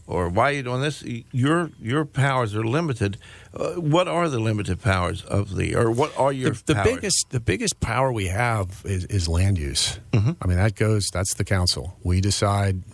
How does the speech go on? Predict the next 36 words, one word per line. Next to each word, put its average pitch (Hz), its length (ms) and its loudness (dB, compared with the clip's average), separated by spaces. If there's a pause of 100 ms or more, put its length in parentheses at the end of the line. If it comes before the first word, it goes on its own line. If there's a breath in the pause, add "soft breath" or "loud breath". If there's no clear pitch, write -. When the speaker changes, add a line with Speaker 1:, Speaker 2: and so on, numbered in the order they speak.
Speaker 2:
we're 92 120 0
gonna 95 160 2
rezone, 98 420 2
we're 87 120 0
not 90 140 0
gonna 98 140 2
rezone. 92 720 2
I 104 60 2
mean, 92 200 2
it 98 140 0
comes 185 280 2
to 196 100 0
us 185 120 2
through 175 140 0
staff 131 560 2
and, 117 160 -2
and, 107 240 -4
and 107 240 -2
the 104 60 0
planning 117 340 2
commission 117 400 0
and 110 100 2
all 113 140 2
that, 107 220 0
but 98 100 -4
in 101 60 -2
the 101 120 0
end, 107 320 2
we 101 200 2
have 101 300 2
the 92 100 -2
final 92 320 2
say 87 240 2
on 80 160 2
land 82 280 2
use. 78 360 0